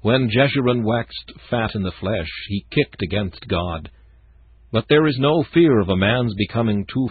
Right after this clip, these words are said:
full of grace. A plethora of grace is impossible. More wealth brings more care, but more grace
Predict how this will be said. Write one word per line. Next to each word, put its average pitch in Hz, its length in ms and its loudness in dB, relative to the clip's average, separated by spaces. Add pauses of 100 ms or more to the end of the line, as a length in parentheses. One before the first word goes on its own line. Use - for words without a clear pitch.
(120)
full 104 260 0
of 82 140 -8
grace. 90 500 -6 (640)
A 90 100 -8
plethora 123 580 2
of 95 240 -4
grace 117 500 -2
is 113 160 -2
impossible. 95 680 -6 (920)
More 85 320 -2
wealth 85 360 -2 (160)
brings 90 320 -4
more 92 180 0
care, 107 460 -2 (760)
but 113 140 0
more 151 260 4
grace 143 640 2